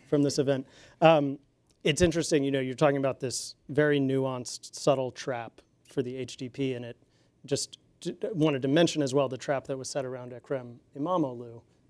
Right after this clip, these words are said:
in similar fashion, where this criminal judgment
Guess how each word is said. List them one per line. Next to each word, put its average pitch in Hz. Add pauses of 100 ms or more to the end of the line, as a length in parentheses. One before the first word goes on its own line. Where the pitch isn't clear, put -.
(200)
in 127
similar 147
fashion, 143
where 127 (160)
this - (180)
criminal 156
judgment 123